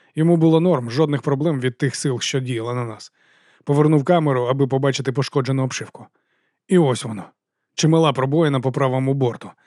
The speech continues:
Метрів двадцять довжиною і в половину вужча. По краям отвору я зрозумів усе. Обшивка розплавилася. Це був зворотній потік з адріанової атмосфери. Не вибух у прямому сенсі, але чисте, незатінене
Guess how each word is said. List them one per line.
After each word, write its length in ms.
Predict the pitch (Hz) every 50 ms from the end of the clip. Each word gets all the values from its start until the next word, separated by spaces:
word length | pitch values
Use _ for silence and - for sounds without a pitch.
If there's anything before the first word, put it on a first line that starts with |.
| _ _ _ _ _ -
Метрів 340 | 147 147 135 147 143 131
двадцять 420 | 131 139 143 156 131 120 - 143 131
довжиною 520 | 135 139 127 117 147 151 165 160 143 131
і 80 | 131 127
в 60 | 123
половину 420 | 135 139 139 139 139 139 135 139
вужча. 420 | 143 139 120 107 - - - - - _ _ _ _ _ _ _
По 100 | - 143
краям 340 | 131 143 143 135 131 135 156
отвору 400 | 170 170 151 143 135 131 127 127
я 180 | 127 131 135
зрозумів 440 | 123 120 131 131 127 139 143 139 131
усе. 300 | 131 123 - - - - - _ _ -
Обшивка 520 | 156 143 - - 175 165 131 - 147 135
розплавилася. 760 | 127 139 - - - 147 117 101 95 101 - - - - - _ _ _ _ _ _ _ _
Це 160 | - - 165
був 180 | 156 156 143
зворотній 440 | 135 139 151 156 156 160 143 135 143
потік 340 | 127 151 139 - 175 151 117
з 100 | - -
адріанової 720 | - 165 151 135 135 143 139 135 135 139 135 139 139 135 139
атмосфери. 600 | 135 127 123 147 139 127 - - 135 110 - - - _ _ _ _ _ _ _ _ _ _ -
Не 120 | 147 156
вибух 380 | 156 165 196 190 156 139 - 147
у 40 | 131
прямому 440 | 139 135 135 135 131 123 127 127
сенсі, 340 | 120 - 151 135 131 - -
але 200 | 127 123 135 139
чисте, 360 | 135 - 180 185 - - 160
незатінене 680 | 147 139 131 123 131 123 - 156 143 139 131 131 120